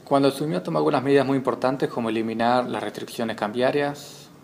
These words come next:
dar un poco de apertura, eh, comercial, pero el gran problema que viene arrastrando Argentina hace muchos años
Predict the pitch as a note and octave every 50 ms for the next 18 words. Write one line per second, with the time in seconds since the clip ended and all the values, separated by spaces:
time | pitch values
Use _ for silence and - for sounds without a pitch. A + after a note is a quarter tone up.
0 | - - - - - - A#2 A2+ A2 A2 A2 G#2+ A#2+ A2+ - A#2 A2 A2 G#2+ A2
1 | G#2+ - - A2+ A2 A2 A2 G#2 G#2 G2+ G2+ G2 G2 - - - - - - -
2 | - - - - - B2+ G#2+ G#2 - A2 - - - - - - - - - -
3 | - - - - - - - G#2+ G#2 G#2+ G#2 - - C3+ C3+ C3 C#3+ D#3+ D#3 -
4 | - - - - - - - - - - - - - A2+ A2+ A#2 A2+ A#2 A2+ A#2+
5 | B2+ C3+ C#3+ D3+ D#3 D3+ - C3+ C3+ B2+ C3 C#3+ E3 D#3+ C#3 B2 A2+ - - A2
6 | A#2+ B2 B2 A#2 A#2 A2+ - B2+ B2 A#2+ A2+ - A2+ A2+ A2 - B2+ B2+ B2 A#2+
7 | A#2+ - A2+ G#2+ A2 B2 B2+ B2 B2+ B2 - - B2+ B2 B2 B2 C3 C#3 C#3 -